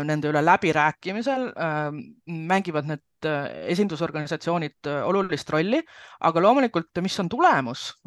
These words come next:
äh, see sõltub ikkagi ka sellest, kes on võimul. Ma võin tuua paar näidet.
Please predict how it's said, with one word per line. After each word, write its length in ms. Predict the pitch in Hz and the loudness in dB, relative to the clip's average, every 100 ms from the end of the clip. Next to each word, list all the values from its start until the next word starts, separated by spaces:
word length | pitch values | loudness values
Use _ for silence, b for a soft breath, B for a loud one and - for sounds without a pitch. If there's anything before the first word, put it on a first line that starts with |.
| - | -10
äh, 160 | - 143 151 | -8 -6 -4
see 100 | 214 | 0
sõltub 320 | 254 233 220 202 | 0 -2 -10 -10
ikkagi 240 | 196 190 | -14 -10
ka 100 | 185 | -10
sellest, 380 | 175 165 156 - | -8 -8 -8 -10
kes 160 | 151 | -10
on 100 | 156 135 | -8 -8
võimul. 240 | 123 - - - - - _ _ _ b b b b b 160 | -10 -12 -16 -20 -20 -20 _ _ _ b b b b b 0
Ma 60 | |
võin 140 | 185 208 | 2 4
tuua 160 | 208 208 | 6 6
paar 220 | 185 185 | 6 6
näidet. 400 | 143 127 120 - | 2 0 -2 -6